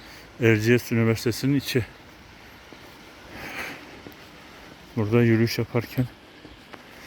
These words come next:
günlük on kilometre yürüyüş yapıyorum. Şekeri düşürmek için. Burada yeni, yeni keşfettim sayılır. Şöyle inelim merdivenle.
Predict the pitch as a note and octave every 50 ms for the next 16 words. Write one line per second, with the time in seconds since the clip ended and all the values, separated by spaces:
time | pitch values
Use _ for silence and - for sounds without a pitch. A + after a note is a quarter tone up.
0 | - - - - - - - - - A#2 A2 G#2+ A2 A2 - - A#2 A2+ - -
1 | A2+ A2 A2 A2+ G#2+ - - B2 A#2 A#2+ A2 A#2 A#2 - - A#2 G2 - B2 A#2+
2 | A#2 - - - - - - - - - - - - - - - - - - -
3 | - - - - - - - - - - - - A2+ G2 - A#2 G#2+ G#2+ G#2 G#2
4 | - - A2+ A2 A2 G#2 - - - - B2+ A#2 - - - - - - - -
5 | - - - - - - - - - - - - - - - - - - - -
6 | - - - - - - - - - - - - - - - - - B2+ B2 A2+
7 | G#2 B2 A#2+ A#2+ B2 B2 B2 B2 A#2+ G#2+ A#2+ A#2 B2 B2 A2+ - - A#2 G#2+ -
8 | - A2+ - - - A2 - - A#2 A2 A2 G#2 G#2 G#2 - - - - - -
9 | - - - - - - - - - - - - - - - - - - - -
10 | - - - B2 A2+ A2 A2+ A2+ A2 A2+ A2+ G#2+ G#2 G#2 - - - - - -
11 | - - - - - - - - - - - - - - - - - - - -
12 | - - - A#2+ A2 G#2+ G#2 G#2+ G#2 A2 G#2+ G#2 G#2+ A#2 A#2+ A2+